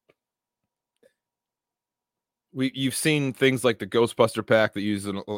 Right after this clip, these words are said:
you know, um, f-, certain frequencies and electronic countermeasures. You've seen, um, the nets shot out of, uh, drones or off the ground, literally balls, like a, like the, almost like the, the t-shirt gun at a basketball game. Um,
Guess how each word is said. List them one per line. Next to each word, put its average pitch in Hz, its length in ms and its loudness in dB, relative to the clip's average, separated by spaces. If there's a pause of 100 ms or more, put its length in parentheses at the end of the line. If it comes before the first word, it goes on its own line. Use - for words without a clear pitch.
you 113 80 -6
know, 98 180 -6 (320)
um, 98 480 -4 (260)
f-, - 280 -20 (180)
certain 113 280 -2
frequencies 110 720 0
and 95 360 -4
electronic 107 500 0
countermeasures. 110 640 0
You've 104 140 -4
seen, 110 380 0 (540)
um, 104 360 4
the 101 120 2
nets 123 520 4
shot 123 340 6
out 120 140 6
of, 104 200 -2
uh, 104 240 2
drones 117 520 4
or 107 100 4
off 110 160 4
the 113 80 -2
ground, 113 380 2
literally 117 420 -4
balls, 110 480 0
like 107 120 -6
a, 98 60 -2
like 113 140 -8
the, 117 300 -4 (400)
almost 202 220 -10
like 180 120 -6
the, 107 480 0
the 107 80 -10
t-shirt 123 500 -6
gun 107 180 -4
at 110 100 -4
a 120 40 -8
basketball 110 500 0
game. 87 280 -6 (460)
Um, 101 380 2